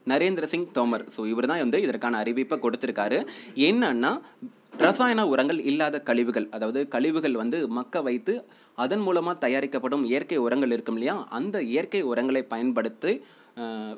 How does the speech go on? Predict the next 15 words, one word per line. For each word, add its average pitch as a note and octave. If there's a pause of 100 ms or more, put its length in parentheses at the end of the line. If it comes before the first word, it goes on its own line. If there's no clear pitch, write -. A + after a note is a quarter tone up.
இயற்கை G3
வேளாண்மையில் B2
ஈடுபடக்கூடிய A#2
மாநில C#3
அரசும் A#2+
சரி, B2 (340)
அரசு G#3
நிறுவனங்களுக்கும் C3+
சரி, C3
நூறு F#3+
சதவீதம் B2+
நிதி C3+
உதவி C3+
வழங்கப்படும் A#2+
அப்படின்ட்டு G#2+